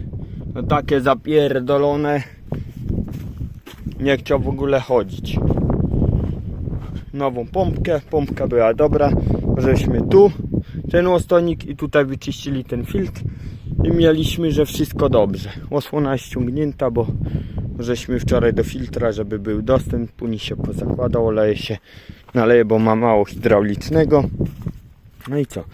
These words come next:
Wiedzieliśmy, od, tam wszystko wyczyściliśmy, później się skapnęliśmy, że się zapowietrza jeszcze tutaj. No i to wymieniliśmy. No i teraz jest, wymieniliśmy, odkręciliśmy, wyczyściliśmy, o, w ten sposób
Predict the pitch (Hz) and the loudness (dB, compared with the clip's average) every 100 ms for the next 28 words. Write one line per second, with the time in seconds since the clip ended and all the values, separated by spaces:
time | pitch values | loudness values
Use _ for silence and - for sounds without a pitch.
0 | - - - - 151 139 139 131 - 147 | -18 -18 -6 2 4 4 4 2 4 4
1 | - - - - 135 120 139 - 127 117 | 4 -6 -4 2 2 0 -6 -4 -2 -4
2 | - - - 127 139 - 143 135 - - | -8 -14 -8 -4 -4 -4 -2 -2 -4 -8
3 | - - - - 131 123 127 - 113 - | -10 -10 -14 -2 0 0 -2 -2 -2 0
4 | 127 123 - 135 120 117 - 110 110 117 | 2 2 0 -2 0 0 -2 -4 -4 0
5 | 117 - - 107 - - - 90 - - | 0 0 -2 -2 -2 -8 -8 -10 -12 -18
6 | - _ - - - _ - - - 196 | -20 _ -20 -20 -20 _ -20 -18 -4 0
7 | 175 147 127 127 110 104 107 113 131 139 | 2 2 2 2 2 2 0 2 0 0
8 | 135 135 127 - - - - - - - | 0 0 0 -2 -4 -2 -2 0 -2 -4
9 | - - - - - 80 98 - 110 120 | -12 -10 -8 -6 -6 -4 -2 0 2 0
10 | - 135 131 - - 104 113 120 120 113 | 0 -2 -2 -4 -8 -4 0 2 4 2
11 | 101 90 - 135 - 160 151 151 151 - | -2 -6 -4 -4 -2 -2 -4 -4 -8 -8
12 | 143 135 - - - 123 104 - 87 85 | -8 -8 -12 -12 -8 -6 -6 -8 -8 -8
13 | - - 90 - 87 - | -8 -8 -8 -8 -14 -14